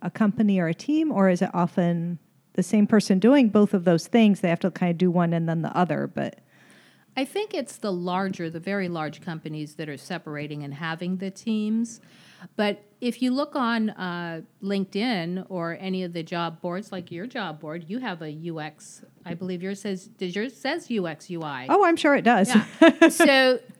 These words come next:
Speaker 2: I think the companies, when they're trying to fill the positions, they are using the buzzword U X U I.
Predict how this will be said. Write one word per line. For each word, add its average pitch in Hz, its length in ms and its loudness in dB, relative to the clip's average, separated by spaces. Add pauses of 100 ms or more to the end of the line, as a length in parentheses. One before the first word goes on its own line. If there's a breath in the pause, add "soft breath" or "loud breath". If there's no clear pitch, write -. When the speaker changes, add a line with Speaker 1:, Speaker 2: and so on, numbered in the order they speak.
Speaker 2:
I 247 140 2
think 302 340 -2
the 240 80 -2
companies, 254 680 -2
when 202 180 -2
they're 196 120 -2
trying 202 280 -4
to 175 60 -6
fill 208 200 -8
the 190 80 -6
positions, 190 720 -6
they 190 240 -4
are 185 200 -8
using 185 500 -6
the 165 80 -10
buzzword 175 680 -8
U 175 180 -6
X 165 240 -8
U 170 100 -6
I. 180 420 -10